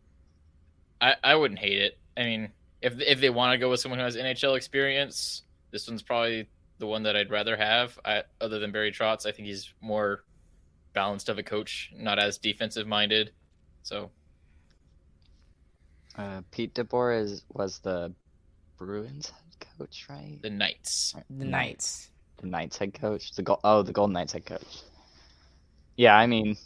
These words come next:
Speaker 2: just, I, I can only judge based off of, like, their teams because I don't know them well enough. But a-, again, I mean, a lot of the, a, a lot of these coaches do get to the playoffs.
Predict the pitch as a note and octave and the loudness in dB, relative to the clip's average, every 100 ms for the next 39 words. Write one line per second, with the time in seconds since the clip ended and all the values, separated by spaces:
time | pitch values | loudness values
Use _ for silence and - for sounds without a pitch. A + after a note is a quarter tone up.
0 | _ _ _ _ - _ _ C#3 C#3 - | _ _ _ _ -20 _ _ 2 4 10
1 | B2+ A#2+ B2+ C#3+ D3+ D3 B2+ A2+ G#2 A2+ | 10 12 10 10 6 6 6 8 8 6
2 | - A2+ - A#2 A#2 A#2+ A2 G2+ - A2+ | 4 4 8 6 6 2 4 4 4 0
3 | G2+ - F2+ G2+ B2+ - - G#2 - E2+ | 0 -2 -2 -2 -2 -6 -6 -6 -2 -2
4 | D#2 E2+ - - - _ _ _ - - | -4 -8 -12 -14 -18 _ _ _ -20 -20
5 | _ _ _ _ - F2+ G2 D#2+ F2+ F#2+ | _ _ _ _ -2 0 2 0 0 2
6 | G#2 A2 A2 A#2 B2+ C#3+ - A#2+ A#2 - | 4 6 6 8 6 6 8 10 10 6
7 | - - - - _ _ - C#3 - C3 | -10 -20 -20 -20 _ _ 6 8 8 8
8 | B2+ C#3 B2 B2 C3 B2 - - _ _ | 10 8 8 4 4 0 -6 -18 _ _
9 | - A#2+ A#2 A#2 B2+ B2 B2+ B2 A#2+ A#2 | 6 8 12 12 10 8 4 4 4 2
10 | A2+ A2 G#2+ - _ _ - A2+ - A2 | 2 0 -2 -8 _ _ -6 -6 -4 4
11 | A2 A#2 A#2+ A2+ G#2+ G2+ - G#2+ G#2 A2 | 8 8 6 0 -2 -2 2 2 2 0
12 | G2+ G2 - G#2+ G2+ G2 - A2 G2+ F#2+ | 0 0 0 0 4 2 4 2 4 2
13 | - G2+ G2 F2+ G2+ - - | 0 4 6 6 4 2 -6